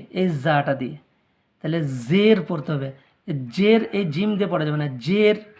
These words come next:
পড়া যাবে না। চলুন আমরা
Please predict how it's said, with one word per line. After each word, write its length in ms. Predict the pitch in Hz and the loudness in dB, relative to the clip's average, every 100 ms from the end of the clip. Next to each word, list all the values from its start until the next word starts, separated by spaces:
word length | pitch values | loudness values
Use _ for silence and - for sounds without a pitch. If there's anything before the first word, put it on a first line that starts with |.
| - | -6
পড়া 140 | 160 139 | -4 -2
যাবে 140 | 131 | -6
না। 60 | 139 - _ _ _ _ _ _ _ _ _ _ _ _ - | -8 -14 _ _ _ _ _ _ _ _ _ _ _ _ -4
চলুন 260 | 170 147 131 _ _ _ _ _ _ _ _ _ - | -2 -2 -4 _ _ _ _ _ _ _ _ _ -8
আমরা 160 | 160 | -4